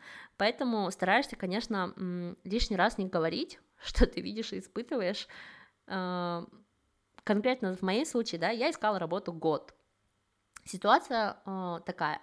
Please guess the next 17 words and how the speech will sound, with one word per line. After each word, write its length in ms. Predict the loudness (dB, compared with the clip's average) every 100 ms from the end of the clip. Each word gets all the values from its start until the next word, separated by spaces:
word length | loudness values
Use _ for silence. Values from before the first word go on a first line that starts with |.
| -10 -20 -18 -18 -20 -20 _ _
В 20 | 2
Германии 440 | 2 2 0 -2
в 20 |
две 80 | -4
тысячи 300 | -4 -4 -4
восемнадцатом 640 | -4 -2 0 0 -2 -6 -2
году 220 | -2 0
не 120 | -2
хватало 440 | -2 0 2 2
восемьдесят 600 | 2 0 0 -2 -4 -6
тысяч 300 | -6 -6 -4
специалистов 720 | -4 -8 -4 -2 -2 0 0
хай-тек, 600 | 0 0 0 0 -4 -2 -8 -4
а, 320 | -4 -2 -4
и 220 | -6 -8 -6
сайенс, 600 | 2 2 2 -2 -6 -8
э, 440 | -6 -6 -6 -8